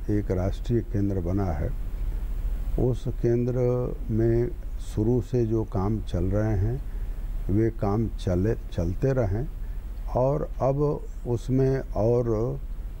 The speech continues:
क्या बेहतर किया जा सकता है इस बारे में जो नया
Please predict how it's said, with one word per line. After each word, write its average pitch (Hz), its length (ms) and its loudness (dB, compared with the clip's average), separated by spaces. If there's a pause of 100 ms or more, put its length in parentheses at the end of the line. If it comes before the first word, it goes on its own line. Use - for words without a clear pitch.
(200)
क्या 123 300 4 (920)
बेहतर 98 440 2
किया 120 300 2
जा 107 160 2
सकता 92 560 -2
है 160 220 0
इस 117 100 0
बारे 110 280 2
में 123 300 0 (680)
जो 110 200 4
नया 113 560 2